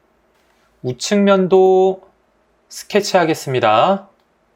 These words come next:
그 다음 직사각형 치수 삼십, 높이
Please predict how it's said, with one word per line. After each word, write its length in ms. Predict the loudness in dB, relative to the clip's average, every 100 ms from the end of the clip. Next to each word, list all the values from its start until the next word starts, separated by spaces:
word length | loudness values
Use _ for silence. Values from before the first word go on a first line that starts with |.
| _ _ _ _ _
그 140 | _ -6
다음 840 | -2 -2 0 0 0 -2 -8 -18 _ _ _ _ _ _ _ _ _ _ _ _ _ _ _ _
직사각형 1200 | -12 -12 -2 0 0 -2 -2 0 2 0 -4 -12 _ _ _ _ _ _ _ _ _ _ _ _ _ -20 -20 _ _ _ _ _ _ _
치수 800 | -12 -10 -10 -8 -4 -2 -2 -4 _ _ _ _ _ _ _ _ _ _ _ _ _ _ _ _ _ _ _ _ _ _ -20 -18
삼십, 640 | -8 -8 -6 -4 -4 -6 _ _ _ _ _ _ _ _ _ _ _ _ _ _ _ _ _ _ _ _ _ _ _
높이 880 | -12 -12 -12 -10 -4 -2 -2 -4